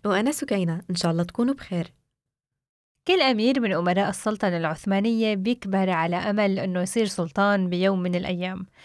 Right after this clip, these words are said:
Speaker 2: وعلى هذا الأساس بيحصل على تعليم عالي جدًا.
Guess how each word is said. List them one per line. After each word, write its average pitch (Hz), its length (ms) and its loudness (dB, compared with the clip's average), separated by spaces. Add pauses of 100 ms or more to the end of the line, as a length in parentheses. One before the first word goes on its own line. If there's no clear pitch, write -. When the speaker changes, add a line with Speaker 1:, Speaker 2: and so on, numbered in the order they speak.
(240)
Speaker 2:
وعلى 180 240 4
هذا 196 260 2
الأساس 254 600 0
بيحصل 190 460 -4
على 208 240 -2
تعليم 214 560 2
عالي 202 400 2
جدًا. 185 400 -6